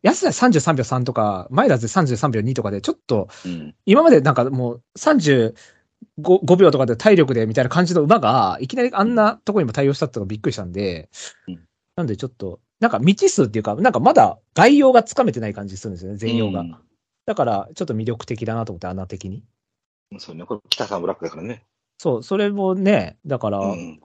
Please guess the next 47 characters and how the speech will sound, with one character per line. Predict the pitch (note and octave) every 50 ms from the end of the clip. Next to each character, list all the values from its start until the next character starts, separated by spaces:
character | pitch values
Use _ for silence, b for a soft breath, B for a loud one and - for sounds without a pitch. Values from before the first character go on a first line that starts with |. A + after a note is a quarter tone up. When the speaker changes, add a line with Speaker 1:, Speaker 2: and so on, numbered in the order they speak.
| _
Speaker 1:
こ | - - C#4+ E4+ F4
う | E4+
い | E4+
う | F4+ F4
の | C4 D#3+ C3
も | B2 A#2+
出 | A2+ C3+ C#3+
せ | - C3+ A2+
た | A2 G#2+
ら | G2+ G#2
面 | G#2+ D3 F#3+
白 | F3+ - F#3+ E3 B2+
い | G#2 D#2+ - -
で | F#2+ F#2+ F#2+
す | - F#2+
よ | G2+
ね。 | B2
だ | B2 A#2
か | A2+
ら | G#2 G#2
そ | - C#3
う | B2+
い | A#2+ B2
う |
い | - C3+
ろ | D#3 F3 E3
ん | E3 D#3+
な | D#3+ D3+
タ | - D3
イ | A#2 G2+
プ | - F#2+
を。 | F2 E2 - - - _ _ _ _ _ _ _
Speaker 2:
そ | - A2+ F#2+
う | D2+ C#2
で | -
す | -
ね。 | F#2+ G#2 A#2+ - _ _ _ _ _ _ _ _ _
Speaker 1:
は | - - G2+ G2
い。 | F2 - - _ _ _ _ _ _ _ _ _ _ _ _ _ _ _ _ _ _ _ _ _ _ _ _ _ _ _ _
Speaker 2:
僕 | - - A#3+
は | C4+ C#4 -
前 | C4+ C4+ C#4
に | C4+ B3
ち | - - C#4
ょ |
っ | C4+
と | -